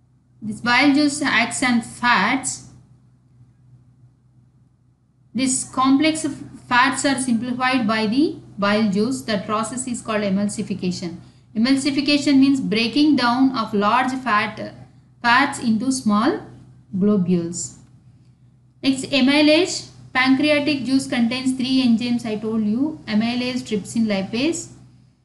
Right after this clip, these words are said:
released by pancreas into duodenum. These pancreatic juice amylase acts on carbohydrates cha-, and changes it as maltose. Trypsin acts on proteins and changes it as p-,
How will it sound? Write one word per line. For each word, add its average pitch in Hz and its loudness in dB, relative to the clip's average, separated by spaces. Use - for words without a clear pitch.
released 226 0
by 233 0
pancreas 220 0
into 214 0
duodenum. 202 0
These 277 2
pancreatic 262 0
juice 254 0
amylase 226 0
acts 214 -4
on 247 -2
carbohydrates 220 -4
cha-, 233 -2
and 202 0
changes 214 -2
it 202 -6
as 190 -2
maltose. 185 -2
Trypsin 269 2
acts 254 0
on 254 0
proteins 269 2
and 220 -2
changes 220 -4
it 214 -6
as 214 -2
p-, - -14